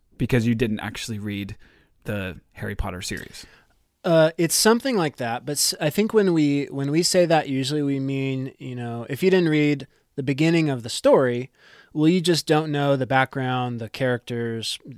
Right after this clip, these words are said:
Speaker 2: you know, how Harry ever got to Hogwarts, that kind of stuff. You're missing pieces of information that will set you up to misinterpret later pieces of information. This is an even more, more complex literary practice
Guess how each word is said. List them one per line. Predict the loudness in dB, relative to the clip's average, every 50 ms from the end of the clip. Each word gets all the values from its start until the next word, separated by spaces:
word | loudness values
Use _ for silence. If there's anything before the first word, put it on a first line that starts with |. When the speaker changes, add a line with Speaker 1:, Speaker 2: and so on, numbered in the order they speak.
| -18 -20
Speaker 2:
you | -18 -16 -16 -14
know, | -14 -16 -16 -20 _ _ _ _ _ _ _ -2
how | 2 2 4 4
Harry | 4 4 4 4 4 2
ever | 2 2
got | 2 0 0 0
to | 0
Hogwarts, | -2 -2 -2 -2 -2 -4 -6 -6 -6 -4
that | -2 -2 -2 -2
kind | -4 -8 -8
of | -8
stuff. | -8 -8 -8 -6 -4
You're | -4 -2 0
missing | 2 2 2 2 2 0 0 0 -2
pieces | -2 0 -2 -2 -2 -2 -6 -6
of | -6 -6
information | -6 -8 -8 -8 -8 -8 -6 -6 -6 -6 -6 -8 -8 -8 -8 -10 -12 -16 _ _ _ _
that | -8 -6 -6 -6
will | -4 -4
set | 0 2 2 2 2 4
you | 2 4 4
up | 6 4 4 2 -2
to | -6 -6
misinterpret | -4 -2 -2 -2 -2 -4 -6 -6 -6 -6 -8 -8 -8 -10 -10 -8
later | -6 -4 -4 -4 -4 -6
pieces | -8 -8 -10 -12 -12 -12 -14
of | -14
information. | -14 -14 -14 -14 -14 -14 -12 -10 -10 -12 -12 -14 -20 _ _ -20 -20 -20 -20 _ -18
This | -6 2 6 6 6 6 4
is | 0 0
an | -2 -2 -2 -2
even | -2 -2 -2 0 0 -2 -2
more, | -4 -4 -6 -8 _ _ _ _ -14
more | -12 -12 -12 -12
complex | -12 -10 -6 -2 -2 -2 -2 -4 -4 -2 -2 -2 -2 -4 -6 -10 -10 -10 -14 _ _ _ _ _ _ _ _ _ -20 -20 _ -14
literary | -8 -4 -2 0 2 2 2 4 2 2 2 0
practice | -4 -6 -2 0 0 0 -2 -4 -12 -14 -12 -10 -10 -12 -12